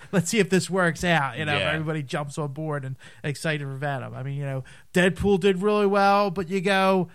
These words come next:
Speaker 1: "Yeah," but I think, I think because of Ryan Reynolds, it really
Speaker 2: And
Speaker 1: added that
Speaker 2: Deadpool
Speaker 1: element.
Speaker 2: has a fan base regardless, so you're like, "All right."
Speaker 1: Yeah, I don't, I mean, like, how many in the Morbius fan club is there?
Speaker 2: Yeah, me,
Speaker 1: <laughs>
Speaker 2: maybe. P-, part-time.
Speaker 1: Did I, did I sign up for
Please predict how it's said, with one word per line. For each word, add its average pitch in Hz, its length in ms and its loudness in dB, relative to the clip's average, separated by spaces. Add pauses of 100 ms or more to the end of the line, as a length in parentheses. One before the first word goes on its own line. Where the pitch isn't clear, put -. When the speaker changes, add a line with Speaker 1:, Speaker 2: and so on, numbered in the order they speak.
(320)
Speaker 1:
"Yeah," 214 240 4
but 208 140 0
I 208 80 4
think, 208 340 -2
I 196 60 -2
think 185 240 -4
because 196 320 0
of 180 120 0
Ryan 202 260 2
Reynolds, 180 400 2
it 143 100 -8
really 175 380 4
Speaker 2:
And 160 340 0
Speaker 1:
added 175 320 2
that 165 180 4
Speaker 2:
Deadpool 175 40 8
Speaker 1:
element. 180 380 4
Speaker 2:
has 147 300 0
a 147 80 0
fan 139 380 -2
base 110 380 -4
regardless, 113 720 0
so 92 400 -6 (420)
you're 113 120 -4
like, 117 280 -2
"All 147 160 0
right." 190 360 -2 (400)
Speaker 1:
Yeah, 202 180 6
I 196 60 6
don't, 202 120 2
I 190 60 0
mean, 202 160 2
like, 196 100 4
how 202 140 4
many 220 140 2
in 214 80 4
the 208 80 4
Morbius 196 420 4
fan 175 300 4
club 160 240 4
is 156 160 4
there? 120 220 -2 (140)
Speaker 2:
Yeah, 85 160 4 (380)
me, 127 300 2 (100)
Speaker 1:
<laughs> - 80 -20
Speaker 2:
maybe. 123 380 -2 (340)
P-, - 80 -4 (320)
part-time. 107 480 2
Speaker 1:
Did 185 140 2
I, 196 100 0 (160)
did 196 140 2
I 226 160 4
sign 214 420 0
up 233 160 -4
for 240 140 -4